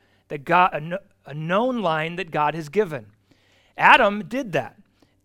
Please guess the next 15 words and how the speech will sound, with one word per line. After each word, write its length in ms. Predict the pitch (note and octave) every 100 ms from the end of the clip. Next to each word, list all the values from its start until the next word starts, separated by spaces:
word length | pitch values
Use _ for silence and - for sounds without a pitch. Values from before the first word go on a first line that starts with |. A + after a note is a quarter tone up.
| _
"Do 240 | - G3+ A#3+
not 320 | A3 A3+ A3+ -
eat 240 | G#3 G#3+
of 160 | G3+ F#3+
the 80 | F#3+
tree." 380 | - F#3+ D3
Adam 320 | C#3+ D3+ E3 F3
crossed 420 | - E3+ E3 -
over 260 | D#3+ D3+ D3+
that 200 | D3+ E3+
line. 300 | G3 D3+ B2+
That 160 | D#3
is 220 | E3 D#3 D#3
a 100 | C3+
transgression. 840 | - D3 C#3+ - F3+ E3 C#3 G#2